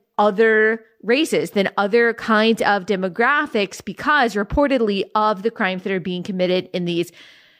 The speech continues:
communities. And I just want to say again, this is not a justification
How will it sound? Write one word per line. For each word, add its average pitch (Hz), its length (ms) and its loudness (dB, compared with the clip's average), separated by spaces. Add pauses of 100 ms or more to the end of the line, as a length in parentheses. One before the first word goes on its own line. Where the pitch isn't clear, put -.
(120)
communities. 240 520 0
And 208 80 2
I 208 60 2
just 233 220 -4
want 320 140 0
to 320 40 -2
say 277 200 2
again, 220 400 -4 (560)
this 214 380 0
is 320 200 -2
not 214 480 2
a 214 80 -2
justification 240 1600 -2